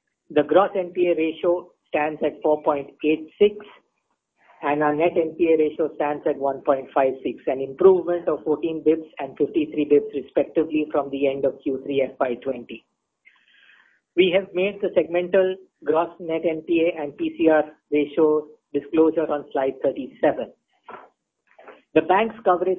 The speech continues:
ratio without technical write-offs improved to sixty-nine percent compared to sixty percent as at December and sixty-two percent as at March nineteen. The impact of offering moratorium to the customer,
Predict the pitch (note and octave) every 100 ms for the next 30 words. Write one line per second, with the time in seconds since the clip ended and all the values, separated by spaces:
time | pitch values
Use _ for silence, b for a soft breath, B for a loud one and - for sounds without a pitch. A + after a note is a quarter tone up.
0 | D3+ E3 E3 F3+ D3 D3 F3 F3 E3+ F3+
1 | D#3+ D#3 D3 D3 D#3+ D#3 - - C3+ C3
2 | D3+ G3 G#3+ - _ _ _ _ - D3
3 | F3 - F3 E3 D#3+ D#3 - E3+ G3 -
4 | - D#3 D#3 D3 D#3+ - - F3+ F3 -
5 | D#3+ D3+ C#3 D3 B2 - E3 D#3+ E3 E3+
6 | - - C#3 C3 D3+ - D3+ D#3 D3 -
7 | C#3+ C#3 B2 C3+ - C3+ B2+ - C3 B2
8 | - A2+ - _ _ _ _ _ _ _
9 | - - F#3+ G3 F#3 F3+ A#3+ A#3+ - F3+
10 | F3 - F#3 F3+ D#3+ D#3+ E3 E3 E3+ D#3+
11 | E3+ - D#3 - - C3+ A2